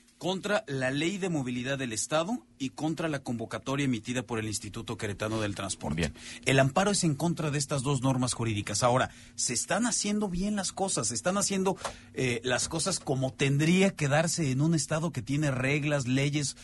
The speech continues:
Speaker 1: y, y formas, ¿no? Y que tiene tribunales. Si un tribunal federal decide que Uber tiene la razón, pues entonces, a ver, no hay problema.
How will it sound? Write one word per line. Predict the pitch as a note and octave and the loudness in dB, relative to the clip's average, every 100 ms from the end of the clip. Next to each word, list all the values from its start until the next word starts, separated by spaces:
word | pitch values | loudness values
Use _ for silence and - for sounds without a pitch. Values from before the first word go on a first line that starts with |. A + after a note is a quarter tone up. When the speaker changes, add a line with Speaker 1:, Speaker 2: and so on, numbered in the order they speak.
| - - | -20 -8
Speaker 1:
y, | B2 B2 | -6 -4
y | B2 | -6
formas, | A2 D3 D#3 D#3+ C#3+ G#2+ | 4 6 6 4 0 0
¿no? | B2+ | -2
Y | D#3 | -4
que | C3+ | -6
tiene | G#2+ D#3 F#3+ | -4 -4 -2
tribunales. | D#3+ C#3 B2 B2 D#3 D#3 A2 - - - - | 0 0 2 2 2 2 -2 -8 -12 -20 -14
Si | - - D3+ | -6 -2 2
un | E3 A#3+ | 4 2
tribunal | A#3 G#3+ F3 D#3 E3 D3 | 2 0 2 2 2 0
federal | C#3 A#2+ A2+ G#2 - | -4 -2 -2 -4 -8
decide | A2+ A#2 - E3 D3+ | -6 -4 -2 -2 -2
que | - A#2 | -2 -2
Uber | D#3 F#3 F3 | 0 4 2
tiene | E3+ F#3 F3 | 2 -2 0
la | D3+ | 0
razón, | C#3 - E3 - - - | -2 -2 -2 -4 -14 -8
pues | D#3+ E3+ | -4 -2
entonces, | G3 F#3 A#3+ B3 A3+ | -2 0 0 0 0
a | D#3 | -2
ver, | G3 A3 - - B2+ | -2 -4 -8 -8 -2
no | E3+ | 0
hay | A#3 | 0
problema. | A#3 A3 A3+ C4 A#3 | 4 4 4 2 0